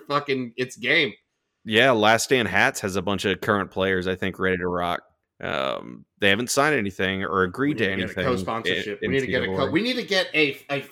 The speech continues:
Speaker 1: co-branded player Last Stand hats.
Speaker 2: Yes, absolutely we do. Yeah, the DeMarvion Overzone Surly version <laughs> hat. Uh, no, what we need to do, um,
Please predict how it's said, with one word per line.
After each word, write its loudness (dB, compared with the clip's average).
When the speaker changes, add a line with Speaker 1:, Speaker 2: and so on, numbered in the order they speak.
Speaker 1:
co-branded -2
player -6
Last -10
Stand -12
hats. -12
Speaker 2:
Yes, -4
absolutely 0
we -4
do. -2
Yeah, 0
the 2
DeMarvion 4
Overzone 2
Surly 2
version 0
<laughs> -16
hat. 2
Uh, 6
no, 4
what 6
we 4
need 0
to -6
do, 2
um, 2